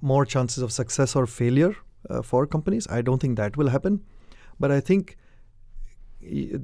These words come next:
th-, startups do have to invest a little more on privacy than they could earlier. Um, they will have to spend more energy, and it will be a, almost a distraction to them.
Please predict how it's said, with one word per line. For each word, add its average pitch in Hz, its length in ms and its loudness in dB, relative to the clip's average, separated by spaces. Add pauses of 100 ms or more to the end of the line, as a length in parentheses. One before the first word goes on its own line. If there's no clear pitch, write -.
th-, - 160 -12 (160)
startups 143 720 4 (140)
do 147 220 6
have 131 360 2
to 123 320 4 (480)
invest 123 600 0
a 147 60 6
little 131 260 2
more 131 400 2 (260)
on 120 200 2
privacy 120 560 0
than 120 180 0
they 117 100 2
could 117 400 0 (300)
earlier. 120 320 2 (1160)
Um, 113 500 2 (240)
they 123 120 2
will 123 80 6
have 120 100 2
to 120 60 -8
spend 123 260 2
more 123 240 2
energy, 123 440 4 (240)
and 135 120 4
it 143 140 4
will 170 120 8
be 151 260 10
a, 131 280 8 (680)
almost 127 320 4
a 139 40 8
distraction 120 760 2
to 147 100 0
them. 175 280 2